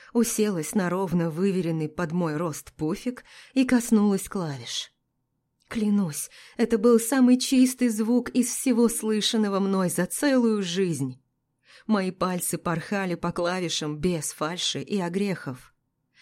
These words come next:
Без отклонений даже в сотую долю секунды, в малейшую частичку такта. Музыка лилась нежная,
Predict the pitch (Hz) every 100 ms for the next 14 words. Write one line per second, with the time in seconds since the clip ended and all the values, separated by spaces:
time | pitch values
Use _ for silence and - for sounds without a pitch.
0 | _ 226 202 220 - 233 - 208 208 214
1 | 240 180 147 - - 247 247 247 240 -
2 | - 294 269 262 240 254 247 - 247 269
3 | 247 170 127 120 _ _ _ _ 233 233
4 | 247 247 240 262 - 294 - 262 - 190
5 | 180 - 180 - 160 135 - 117 131 _
6 | _ _ _ _ _ _ _ _ _ -
7 | 202 185 175 170 160 165 175 185 - 202
8 | 196 190 208 170 160 139